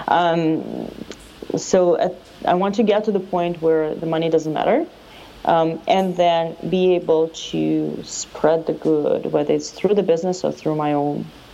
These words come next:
like, through myself. Um, and, um, I guess I do want to,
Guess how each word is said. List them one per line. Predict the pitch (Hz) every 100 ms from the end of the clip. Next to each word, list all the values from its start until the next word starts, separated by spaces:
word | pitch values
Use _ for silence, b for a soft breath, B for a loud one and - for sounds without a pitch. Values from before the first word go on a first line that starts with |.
| - - - -
like, | -
through | - 160
myself. | 151 151 - 185 190 - B B B B -
Um, | 151 151 143 - - 170 - - - - - - - - - - - - - - - -
and, | 165 160 160 160
um, | 165 156 151 151 156 151 - - - - - -
I | 175
guess | 202 196
I | 180
do | 185 214
want | 180 185 185 -
to, | 170 160 156 151